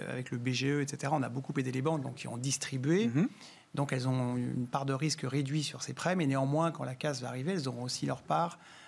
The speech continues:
Speaker 1: euh, à payer. Troisième chose, c'est qu'avec, bah, finalement les actions américaines, le, le, pas de vague bleue, c'est-à-dire que les taux d'intérêt sont en train de refluer. Alors ils avaient moins bougé en Europe, c'est vrai,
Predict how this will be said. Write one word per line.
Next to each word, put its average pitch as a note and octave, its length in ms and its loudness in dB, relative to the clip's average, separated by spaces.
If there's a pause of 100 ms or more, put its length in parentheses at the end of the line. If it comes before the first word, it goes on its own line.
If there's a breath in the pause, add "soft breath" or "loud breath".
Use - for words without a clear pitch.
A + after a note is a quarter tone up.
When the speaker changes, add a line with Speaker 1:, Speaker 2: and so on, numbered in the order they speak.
(180 loud breath)
Speaker 1:
euh, - 100 -6
à B2+ 100 -6
payer. C#3+ 380 2 (360 loud breath)
Troisième E3+ 260 4
chose, G3 260 4
c'est C#3+ 140 -2
qu'avec, D#3 420 0
bah, C3 120 -2
finalement D3 320 0
les C#3 120 2
actions C3+ 200 0
américaines, C#3+ 580 0 (460 loud breath)
le, C3+ 400 0
le, B2 320 -2
pas D#3+ 160 0
de C#3+ 40 -4
vague C#3+ 200 0
bleue, E3 260 6
c'est-à-dire C3 220 -2
que - 60 -8
les C3+ 60 0
taux C#3+ 120 0
d'intérêt C#3+ 420 2
sont C3+ 140 -2
en - 40 -6
train C3+ 140 -2
de C3 60 2
refluer. D3 460 2
Alors B2 180 -4
ils A#2+ 60 -10
avaient B2 120 -6
moins D3+ 220 4
bougé D3 260 2
en D3 80 4
Europe, C3+ 320 2
c'est C#3+ 140 -2
vrai, D3+ 280 0